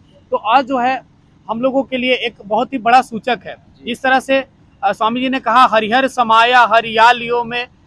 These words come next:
Speaker 1: वही झूमता है झुकी डालियों में, पहाड़ों सागर पे उसी के है जलवे, वही है गरजता घटा कालियों में। जिस तरह अग्नि का शोला संग में मौजूद है, उस तरह परमात्मा हर रंग में मौजूद है।"
Speaker 2: जी, बहुत
Speaker 1: हर रंग में मौजूद है, पर क्यों नजर आता नहीं?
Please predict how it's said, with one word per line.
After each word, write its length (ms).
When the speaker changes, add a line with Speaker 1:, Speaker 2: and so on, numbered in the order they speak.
Speaker 1:
वही 260
झूमता 560
है 180
झुकी 340
डालियों 520
में, 200
पहाड़ों 400
सागर 440
पे 180
उसी 360
के 200
है 160
जलवे, 360
वही 360
है 180
गरजता 500
घटा 340
कालियों 540
में। 180
जिस 200
तरह 220
अग्नि 440
का 140
शोला 400
संग 320
में 200
मौजूद 540
है, 260
उस 160
तरह 320
परमात्मा 840
हर 100
रंग 320
में 200
मौजूद 480
है।" 260
Speaker 2:
जी, 160
बहुत 240
Speaker 1:
हर 80
रंग 240
में 220
मौजूद 520
है, 200
पर 240
क्यों 260
नजर 300
आता 460
नहीं? 340